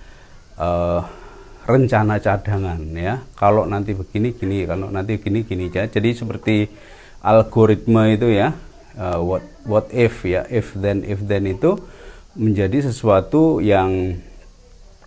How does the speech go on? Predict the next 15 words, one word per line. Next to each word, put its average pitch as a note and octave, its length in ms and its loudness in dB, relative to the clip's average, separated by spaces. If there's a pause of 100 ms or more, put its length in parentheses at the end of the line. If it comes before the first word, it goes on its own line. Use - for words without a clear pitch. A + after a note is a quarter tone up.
(680)
harus G2 400 0
kita F#2+ 640 0 (800)
integrasikan G#2+ 800 -2
dalam, A#2 400 2 (800)
eh, E2 480 -4
proses G2 560 -2
perencanaan, G2+ 800 -2 (420)
ya. F#2+ 240 -4 (800)
Karena C3 420 2
apa? C#3+ 220 4
Karena G#2 320 -2
yang C3 100 2
kita A#2 300 -2
hadapi G#2+ 320 -2
ketidakpastian. E2+ 880 -6